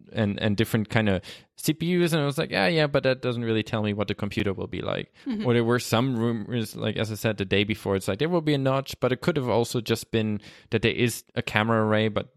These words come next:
Speaker 1: doesn't mean the display actually goes over there, right? I, I felt like it was still, most of the things were still surpri-, even when I saw the MagSafe, I was like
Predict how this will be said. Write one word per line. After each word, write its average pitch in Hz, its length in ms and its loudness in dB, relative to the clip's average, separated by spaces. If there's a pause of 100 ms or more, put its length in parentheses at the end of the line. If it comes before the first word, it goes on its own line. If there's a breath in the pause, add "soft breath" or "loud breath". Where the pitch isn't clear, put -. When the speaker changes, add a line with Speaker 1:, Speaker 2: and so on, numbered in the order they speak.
Speaker 1:
doesn't 101 400 2
mean 104 180 4
the 95 80 2
display 98 440 0
actually 104 240 -2
goes 98 280 -2
over 101 240 0
there, 98 220 -2
right? 104 260 -4 (220)
I, 110 240 0
I 120 40 4
felt 135 260 -2
like 110 160 0
it 107 80 -2
was 107 180 0
still, 110 680 0 (300 loud breath)
most 143 220 2
of 135 60 -6
the 123 100 -4
things 117 360 -2
were 104 120 0
still 113 920 0 (400)
surpri-, - 680 -4 (180)
even 208 300 2
when 156 100 4
I 120 60 4
saw 123 160 0
the 107 80 -2
MagSafe, 92 520 0
I 98 40 -2
was 104 140 -2
like - 300 -2